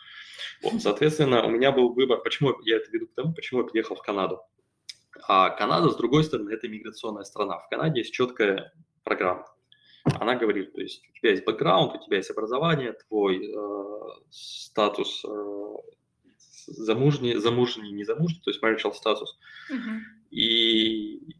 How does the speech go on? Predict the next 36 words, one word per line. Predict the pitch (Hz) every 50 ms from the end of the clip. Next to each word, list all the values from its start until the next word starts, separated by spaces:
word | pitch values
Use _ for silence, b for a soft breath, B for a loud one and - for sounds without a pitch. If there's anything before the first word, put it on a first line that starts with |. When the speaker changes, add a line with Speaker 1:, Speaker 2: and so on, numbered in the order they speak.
| _
Speaker 1:
то | - -
есть | - - - - _ _ _ - - _
твоя | - - 107 101 101
работа, | 104 113 113 - 170 196 190 175 - 135 117
специальность, | - - - - - 156 147 127 - 127
в |
общем, | 113 - 120 117
они | 120 131 123 123
суммируют | - - - - - 120 123 123 120 110 104 104 - -
твой | - 107 104
возраст, | 107 143 160 143 117
в | 107 107
общем, | 107 110 104 - - -
весь | 131 131 127 -
твой | 113 107
бэкграунд | - 104 104 104 98 95 92 -
суммируют | - 123 151 202 214 185 131 - - -
и | 147
выдают | 147 143 - 131 131 -
тебе | - 98
финальный | - - - 107 110 117 117 113 110 107 101 98 98 - -
балл. | 101 95 87 - - - - _ _ b b b b b
Если | - 123 123 - 135
этот | - - 120 -
балл | - 135 131 120 107 -
выше, | - 147 151 151 - 107 -
чем | - - - 113 107 101 104 - - _ _ _ _ _ _ _ _ _ _ _ _ _ _ _ _ - - _ _ _ _ _ _ _ -
их, | 131 127 120 107 - - - - - - - - -
э, | - - - - - _ -
порог, | 107 107 - 165 202 - - - _ _ _ _ _ -
порог | - 110 110 104 -
входа, | - - 262 185 190 156 107 -
Speaker 2:
Мгм. | - - 311 - - _ -
Speaker 1:
они | - 135 165 165
тебя | - 120 123
приглашают. | - - 110 107 113 110 - - 90 - - -